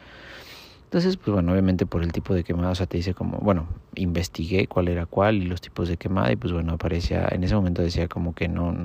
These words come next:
no hay, no había quemada, digo, no había ampollas, ¿no? En ese momento solamente estaban hinchadas mis manos. Este, dije, "Ah, no, pues entonces fue una quemada de primer grado, pues solamente fue la epidermis, listo", ¿no? Entonces busco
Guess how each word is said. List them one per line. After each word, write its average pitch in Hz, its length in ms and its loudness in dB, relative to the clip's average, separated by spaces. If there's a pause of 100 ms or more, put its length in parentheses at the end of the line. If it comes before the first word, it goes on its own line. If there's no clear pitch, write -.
(240)
no 90 260 2
hay, 85 180 2 (100)
no 107 100 4
había 101 180 6
quemada, 87 480 2
digo, 95 160 4
no 95 80 2
había 104 160 4
ampollas, 85 460 2
¿no? 90 120 -2
En 90 120 0
ese 95 100 -4
momento 87 280 -2
solamente 87 340 -2
estaban 87 280 -2
hinchadas 82 360 -4
mis 90 180 -8
manos. - 380 -6 (840)
Este, 90 240 -2
dije, 85 220 0
"Ah, 104 40 2
no, 110 120 2
pues - 120 -6
entonces 90 220 -2
fue 90 100 0
una 87 120 0
quemada 82 280 -2
de 82 80 -2
primer 82 320 -4
grado, 120 360 4
pues 92 160 -6
solamente 85 400 -2
fue - 160 -8
la 85 60 -4
epidermis, 113 560 -2
listo", - 260 -10
¿no? 101 100 -8
Entonces 98 440 -6 (100)
busco 107 640 -2